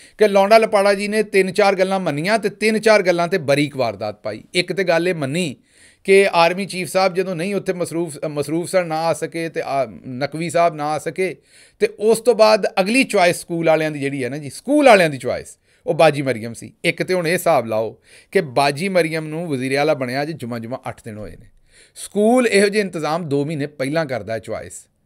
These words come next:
ਇੱਥੋਂ ਪਹਿਲਾਂ ਤੇ ਲੌਂਡਾ ਲਪਾੜਾ ਜੀ ਦਾ ਝੂਠ ਫੜਿਆ ਜਾਂਦਾ ਕਿ ਸਕੂਲ ਜਾਂ ਕੋਈ ਵੀ ਅਦਾਰਾ ਜਦੋਂ ਕਿਸੇ ਨੂੰ ਚੀਫ ਗੈਸਟ ਬੁਲਾਉਂਦਾ ਤਾਂ ਦੋ ਤਿੰਨ ਮਹੀਨੇ ਪਹਿਲਾਂ, ਕਈ ਵਾਰੀ ਛੇ ਛੇ ਮਹੀਨੇ, ਸਾਲ ਸਾਲ ਪਹਿਲੇ ਹੁੰਦਾ ਹੈ, ਲੇਕਿਨ ਦੋ ਤਿੰਨ ਮਹੀਨੇ ਪਹਿਲੇ ਤਾਂ ਪੁੱਛਣਾ ਪੈਂਦਾ, ਕਿਉਂਕਿ ਜਿਹੜੇ ਵੀ ਵੱਡੇ ਅਹੁਦਿਆਂ 'ਤੇ ਬੰਦੇ ਬੈਠੇ ਹੁੰਦੇ ਨੇ, ਉਹ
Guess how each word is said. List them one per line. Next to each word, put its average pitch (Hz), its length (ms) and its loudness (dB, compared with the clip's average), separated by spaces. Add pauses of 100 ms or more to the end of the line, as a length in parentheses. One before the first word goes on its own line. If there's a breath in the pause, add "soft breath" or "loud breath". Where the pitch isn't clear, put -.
(560)
ਇੱਥੋਂ 196 300 -2
ਪਹਿਲਾਂ 208 380 2
ਤੇ 202 240 2
ਲੌਂਡਾ 147 320 0
ਲਪਾੜਾ 151 340 -2
ਜੀ 147 80 -10
ਦਾ 160 120 -4
ਝੂਠ 143 300 -10
ਫੜਿਆ 127 260 -2
ਜਾਂਦਾ 131 300 -4
ਕਿ 156 100 -12
ਸਕੂਲ 139 500 -6
ਜਾਂ 185 120 0
ਕੋਈ 196 220 -2
ਵੀ 226 120 -4
ਅਦਾਰਾ 135 400 -4 (300 soft breath)
ਜਦੋਂ 208 100 -2
ਕਿਸੇ 196 200 -2
ਨੂੰ 208 100 -4
ਚੀਫ 180 280 -10
ਗੈਸਟ 196 200 0
ਬੁਲਾਉਂਦਾ 185 340 -2
ਤਾਂ 208 120 -6
ਦੋ 180 260 2
ਤਿੰਨ 214 320 -2
ਮਹੀਨੇ 190 300 -4
ਪਹਿਲਾਂ, 208 440 0
ਕਈ 190 160 -4
ਵਾਰੀ 214 180 2
ਛੇ 180 220 -2
ਛੇ 220 140 2
ਮਹੀਨੇ, 208 220 -2
ਸਾਲ 160 280 -2
ਸਾਲ 196 180 0
ਪਹਿਲੇ 208 260 -4
ਹੁੰਦਾ 170 220 -4
ਹੈ, 240 80 -6 (300 soft breath)
ਲੇਕਿਨ 262 200 -2
ਦੋ 254 260 2
ਤਿੰਨ 277 340 0
ਮਹੀਨੇ 247 220 0
ਪਹਿਲੇ 233 340 0
ਤਾਂ 233 100 -6
ਪੁੱਛਣਾ 190 340 -4
ਪੈਂਦਾ, 165 300 -2
ਕਿਉਂਕਿ 202 460 -4 (160)
ਜਿਹੜੇ 156 280 -2
ਵੀ 208 120 -6
ਵੱਡੇ 135 480 -2 (340 soft breath)
ਅਹੁਦਿਆਂ 180 280 4
'ਤੇ 196 100 2
ਬੰਦੇ 147 260 -2
ਬੈਠੇ 143 300 -2
ਹੁੰਦੇ 139 180 -4
ਨੇ, 170 80 -6
ਉਹ 202 280 2